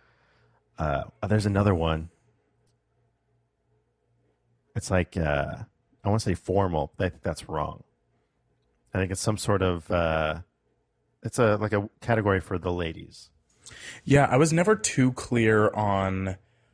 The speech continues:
Speaker 2: what all the different, 'cause, like, I know different people who are like, "Oh, I'm gonna compete in the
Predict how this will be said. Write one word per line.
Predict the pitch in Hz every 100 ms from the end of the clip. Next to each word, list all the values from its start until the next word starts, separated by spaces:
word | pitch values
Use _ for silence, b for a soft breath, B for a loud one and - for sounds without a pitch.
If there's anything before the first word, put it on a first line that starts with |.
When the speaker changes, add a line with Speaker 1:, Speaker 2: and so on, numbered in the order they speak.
| _ -
Speaker 2:
what | 107 98 98 - -
all | 95 98
the | 95
different, | 92 98 - 92 - _ -
'cause, | - 110
like, | 107 101 -
I | 107 117
know | 120 131 139
different | 120 110 110 98
people | - 107 98
who | 98
are | 95
like, | 92 101 -
"Oh, | 156 135
I'm | 120
gonna | 120 113 95 76
compete | - 113 - 139 123
in | 110 104
the | 104 101 101